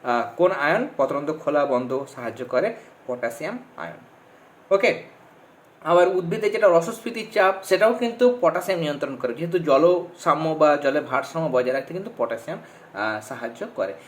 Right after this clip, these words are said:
এরকমভাবে তোমাদের, আহ, যে কোনো শর্ট কোশ্চেন এই জায়গা থেকে দিতে পারে। তাহলে এই চ্যাপ্টারের উৎস-, মানে এই, উম, অপরিহার্য মৌলের কাজগুলো দেখবে, মাইক্রোনিউট্রিয়েন্টস,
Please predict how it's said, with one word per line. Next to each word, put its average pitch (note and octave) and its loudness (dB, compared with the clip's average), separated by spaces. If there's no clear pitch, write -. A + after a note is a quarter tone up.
এরকমভাবে A3 2
তোমাদের, F#3 -2
আহ, A2+ -6
যে G3 4
কোনো B3 4
শর্ট G#3+ 4
কোশ্চেন G#3 0
এই D3 -6
জায়গা A#2+ 2
থেকে C#3 -6
দিতে C3+ -6
পারে। D2 -8
তাহলে F#3 2
এই F3+ 2
চ্যাপ্টারের F#3+ 2
উৎস-, E3 -6
মানে D#3 2
এই, D3+ -2
উম, B2+ -10
অপরিহার্য G3 4
মৌলের F3+ 2
কাজগুলো D#3 2
দেখবে, E3+ 0
মাইক্রোনিউট্রিয়েন্টস, F3 -2